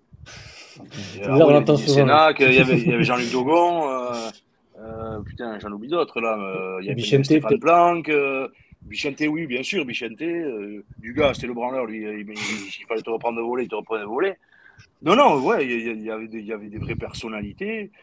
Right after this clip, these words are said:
Speaker 2: et qui s'imposaient d'elles-mêmes. Et, et en plus, nous,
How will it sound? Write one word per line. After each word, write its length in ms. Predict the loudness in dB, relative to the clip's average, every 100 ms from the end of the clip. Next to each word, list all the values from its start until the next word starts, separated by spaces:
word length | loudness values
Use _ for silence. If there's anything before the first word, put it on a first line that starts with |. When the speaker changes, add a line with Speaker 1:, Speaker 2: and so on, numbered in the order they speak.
| _ -18
Speaker 2:
et 220 | -12 -10 -10
qui 120 | -8
s'imposaient 480 | -8 -6 -6 -4 -2
d'elles-mêmes. 440 | -2 -2 -2 -2
Et, 500 | -4 -4 -4 -6 -6
et 60 | -6
en 140 | -8
plus, 400 | -8 -8 -8 -8 -14 _ _
nous, 360 | -8 -2 -2